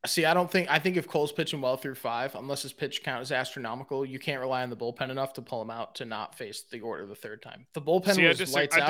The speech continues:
Speaker 2: disagree,
Speaker 1: sure.
Speaker 2: 'cause in twenty twenty we saw the same thing, and this was before Cole ever showed any signs of rust. He was dominant in twenty twenty, and he came out there on short rest, and he gave you five strong, and they pulled him.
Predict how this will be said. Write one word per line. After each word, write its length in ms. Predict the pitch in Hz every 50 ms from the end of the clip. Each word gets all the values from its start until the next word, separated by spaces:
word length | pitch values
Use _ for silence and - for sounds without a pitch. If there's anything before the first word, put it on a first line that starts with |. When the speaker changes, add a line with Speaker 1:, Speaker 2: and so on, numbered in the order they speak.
| 165
Speaker 2:
disagree, 320 | 170 165 147 127 165 175 127
Speaker 1:
sure. 260 | - - 78 78 -
Speaker 2:
'cause 400 | - 123 120 120 117 110 - - - -
in 160 | 127 120 113
twenty 280 | - 135 143 143 135 120
twenty 280 | - - 160 156 123
we 120 | 110 110 107
saw 220 | - - 123 123
the 120 | 117 117 -
same 260 | - - 120 117 110
thing, 220 | - 127 123 117
and 100 | 113 113
this 140 | 123 - -
was 120 | 117 107
before 760 | - _ 107 101 - - - 131 139 139 127 117 107 101 98 _
Cole 420 | - - 120 117 117 113 113 107 -
ever 280 | 98 117 120 120 120 117
showed 360 | - - - 117 113 113 107
any 240 | - 117 117 117 110
signs 320 | - - 110 107 101 95
of 80 | 90 95
rust. 260 | 92 90 95 - -
He 80 | - 110
was 140 | 98 90
dominant 460 | - 110 110 123 131 123 117 110 90 92
in 60 | 95
twenty 280 | - 107 101 92 90
twenty, 420 | 87 - - 87 85 82 90 104 - _ - - - - _ _
and 120 | - 113 117
he 60 | 113
came 240 | - 120 120 117 113
out 160 | 104 101 -
there 140 | 110 104 101
on 80 | 101
short 320 | 98 - - 113 104 98 80
rest, 360 | 95 92 92 104 110 - -
and 120 | - 110
he 40 | 107
gave 200 | 95 107 107 104
you 100 | 104 101
five 460 | - - - 104 98 98 95 95 92
strong, 520 | - - - 104 104 113 107 95 90 90 90 90
and 100 | 90 87
they 80 | 87
pulled 260 | - - 107 98 -
him. 160 | - - -